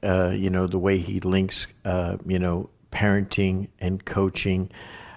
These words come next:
uh, connecting with young people. Uh, he's the real deal.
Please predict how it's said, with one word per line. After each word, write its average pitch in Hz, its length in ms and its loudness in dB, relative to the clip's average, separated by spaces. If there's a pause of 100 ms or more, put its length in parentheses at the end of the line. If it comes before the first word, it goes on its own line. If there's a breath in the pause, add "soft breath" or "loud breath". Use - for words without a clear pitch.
(160)
uh, 85 340 0
connecting 92 600 2
with 92 240 2
young 92 320 2
people. 90 600 -2 (600 soft breath)
Uh, 92 140 4
he's 175 320 2
the - 80 6
real 123 240 10
deal. 107 400 4